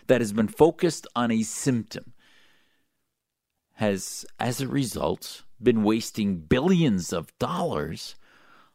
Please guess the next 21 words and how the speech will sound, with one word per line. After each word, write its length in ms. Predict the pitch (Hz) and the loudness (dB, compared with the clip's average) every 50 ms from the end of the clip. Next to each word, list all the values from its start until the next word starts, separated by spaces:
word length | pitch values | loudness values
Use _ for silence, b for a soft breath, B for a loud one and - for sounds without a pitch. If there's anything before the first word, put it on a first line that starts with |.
| b b | b b
on 260 | - 147 139 139 131 | 0 2 2 4 6
waiting 380 | 127 156 180 208 220 214 214 190 | 6 6 6 6 6 4 2 2
for 160 | - 156 147 | 2 0 0
that 180 | 131 135 127 - | 0 0 -2 -2
final 460 | - - - 190 185 196 196 190 175 | -4 -6 -4 -2 0 2 2 2 4
moment 480 | 151 143 147 156 156 156 156 143 - | 4 6 6 6 6 6 2 2 2
and 140 | 139 117 - | -2 -2 0
predicting 480 | - 107 95 - 147 - _ 156 151 147 | -4 -4 0 0 0 0 _ -2 -2 2
behavior 760 | 143 185 185 185 220 254 269 262 233 180 139 92 78 - - b b b b b b b | 4 4 4 4 4 4 4 4 2 2 -2 -4 -4 -6 -10 b b b b b b b
that 160 | - 170 - | 2 2 2
somehow 420 | - - 220 202 185 190 196 180 180 | 4 2 2 2 2 2 2 4 4
they're 140 | 175 170 143 | 4 2 4
going 180 | 160 180 170 | 2 2 2
to 40 | 160 | 4
be 140 | 151 170 165 | 4 4 4
able 140 | 165 165 160 | 4 2 0
to 140 | - 156 | -2 -4
know 540 | 139 135 131 143 175 190 175 127 95 85 - b b b b b b b b b b b b b b b _ _ _ _ _ - | -4 0 4 6 8 8 8 6 2 -2 -6 b b b b b b b b b b b b b b b _ _ _ _ _ 0
when 140 | 135 131 | 2 4
a 120 | 135 131 127 | 4 4 4
non-militant 1400 | 123 123 135 156 180 202 226 226 214 185 170 180 226 240 247 - - - - - - - - - - - | 4 4 4 4 4 4 4 4 4 4 6 6 4 4 2 0 -2 -4 -12 -10 -10 -10 -10 -12 -16 -16